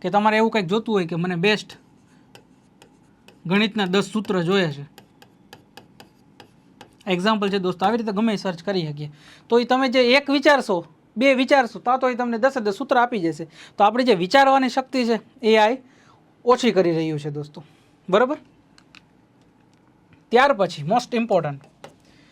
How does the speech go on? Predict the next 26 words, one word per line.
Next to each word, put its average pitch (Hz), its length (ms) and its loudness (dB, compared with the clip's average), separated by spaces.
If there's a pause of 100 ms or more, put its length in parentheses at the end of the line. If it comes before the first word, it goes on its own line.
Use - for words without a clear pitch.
(240)
કે 220 40 -2
ભારતીય 240 460 2
શિક્ષણ 285 480 0
વિભાગ 208 320 2
દ્વારા 147 280 0 (200)
એ 254 140 4
આઈની 226 400 0
કઈ, 254 180 6 (920)
તો 208 100 0
કે 247 140 2 (220)
ફ્રી, 254 340 0 (360)
એક 247 220 -2
પણ 254 380 0
રૂપિયો 214 400 0
નહીં 156 180 -8 (800)
એવી 233 280 4 (340)
યોજના 240 440 4
છે, 165 120 -8 (160)
કોર્સ 262 240 4 (100)
છે 180 120 -2
દોસ્તો, 156 420 -8 (1600)
એ 226 100 2
કંઈક 220 220 0
શરૂ 190 260 0
થયેલો 165 420 0
છે. 170 140 -8